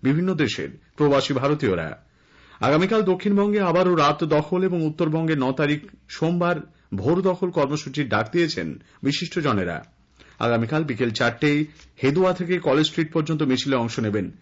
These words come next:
রিকশা শ্রমিকরা। আরজি কর মেডিকেল কলেজ হাসপাতালের প্রাক্তন অধ্যক্ষ, সিবিআই হেফাজতে থাকা সন্দীপ ঘোষের বিরুদ্ধে ওঠা নানা অভিযোগের প্রেক্ষিতে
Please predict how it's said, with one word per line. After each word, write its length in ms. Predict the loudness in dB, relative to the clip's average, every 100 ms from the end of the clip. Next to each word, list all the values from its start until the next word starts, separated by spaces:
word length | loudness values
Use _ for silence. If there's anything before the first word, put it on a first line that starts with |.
| _
রিকশা 380 | -4 -2 -2 -4
শ্রমিকরা। 580 | -4 -2 -2 -4 -6 -8 -16 _ _ _ _ _ _ -8
আরজি 260 | -2 0 0
কর 160 | 0 2
মেডিকেল 320 | 2 2 2
কলেজ 300 | 2 2 2
হাসপাতালের 540 | -2 0 -2 0 0
প্রাক্তন 340 | 0 -2 0 -2
অধ্যক্ষ, 400 | 0 -4 -4 -4
সিবিআই 480 | -2 0 2 2
হেফাজতে 460 | 2 0 0 0 0
থাকা 460 | -2 0 2 2 -2 -10 -6
সন্দীপ 380 | 0 0 0 -2
ঘোষের 320 | -4 -2 -2
বিরুদ্ধে 380 | 0 0 -2 -2
ওঠা 200 | -2 0
নানা 220 | 0 2
অভিযোগের 400 | 0 0 0 0
প্রেক্ষিতে 580 | -2 -2 -4 -4 -6